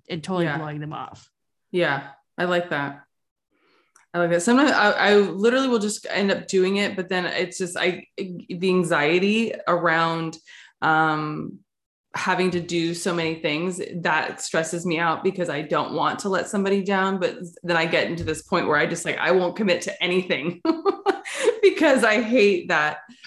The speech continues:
Speaker 2: um, kind of stress that goes along with it sometimes. But I like the fact that you, I like that, just be saying, "Hey, you know what?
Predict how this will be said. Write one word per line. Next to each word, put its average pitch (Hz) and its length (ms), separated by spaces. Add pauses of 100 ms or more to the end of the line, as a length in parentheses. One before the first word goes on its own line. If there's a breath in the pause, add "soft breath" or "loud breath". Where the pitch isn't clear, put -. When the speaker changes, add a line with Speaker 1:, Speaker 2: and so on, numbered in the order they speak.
(200 loud breath)
Speaker 2:
um, 156 440
kind 170 220
of 160 80
stress 165 400
that 156 140
goes 170 140
along 156 280
with 160 120
it - 140
sometimes. 120 480
But 165 120
I 170 160
like 180 320
the 277 80
fact 247 240
that 196 100
you, 180 380
I 160 100
like 165 280
that, - 280
just 175 240
be 175 80
saying, 165 280
"Hey, 175 260
you 170 80
know 170 100
what? 165 240